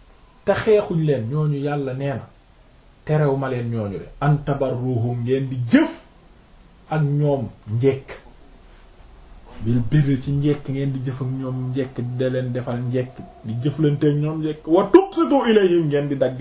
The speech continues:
ci seen alal yi, di leen dimbali léeg-léeg buñ ko soxlaa, ngeen jox, jël ci seen alal yi di leen dimbali. Ndax kat inna Allaha buur Yàlla yuhibbu dafa sopp al-muqsitin ñi nga xam ne ñooy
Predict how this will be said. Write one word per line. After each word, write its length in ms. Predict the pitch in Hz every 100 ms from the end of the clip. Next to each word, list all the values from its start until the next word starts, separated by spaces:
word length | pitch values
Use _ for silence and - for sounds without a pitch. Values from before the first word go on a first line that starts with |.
| 123
ci 80 | 123
seen 180 | 131 131
alal 280 | 143 127 127
yi, 120 | 127 - - -
di 140 | 98 117
leen 200 | 131 120
dimbali 380 | 123 120 117 113
léeg-léeg 380 | 120 113 113 110
buñ 160 | 117 117
ko 120 | 113
soxlaa, 380 | 113 113 113 107
ngeen 280 | 110 110 107
jox, 120 | 120 - - 359 - - - -
jël 200 | 247 247
ci 100 | 254
seen 160 | 254 -
alal 240 | 196 165 143
yi 80 |
di 80 | 131
leen 220 | 120 110
dimbali. 320 | 98 92 80 - - - - - - - - - - 101
Ndax 180 | 90 -
kat 140 | 151 151 196
inna 280 | 190 165
Allaha 420 | 151 139 139 127 123
buur 260 | 123 127
Yàlla 400 | 117 117 113 113
yuhibbu 580 | 117 117 - 254 156 139
dafa 240 | 120 123
sopp 360 | 120 - - -
al-muqsitin 800 | - 117 113 - - 113 110 107
ñi 80 | 110
nga 100 | 120
xam 220 | 120 120
ne 80 | 110
ñooy 200 | 113 113